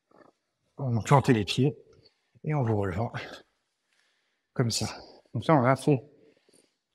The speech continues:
Donc on a travaillé au niveau du dos, et des bras, avec les tractions. Et on a travaillé au niveau des abdos.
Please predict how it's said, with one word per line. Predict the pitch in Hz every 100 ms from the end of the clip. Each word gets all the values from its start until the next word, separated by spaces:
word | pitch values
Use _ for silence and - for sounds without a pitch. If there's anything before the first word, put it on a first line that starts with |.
| _
Donc | 110 98
on | 104
a |
travaillé | - 110 110 107 104 -
au | 113
niveau | 101 101
du | 98
dos, | 123 - - _ _ _ _ _
et | -
des | 101
bras, | 95 113 127 - - - _ _ _ _ _ _ _ _
avec | 107 98
les |
tractions. | 101 107 - 160 - _ _ _ _ _ _ _ _ _ _ _ _ _ _ _ _ _ _
Et | 147 147
on | 147
a | 113
travaillé | - 101 113 147
au |
niveau | 123 120
des | 139 120
abdos. | 113 110 104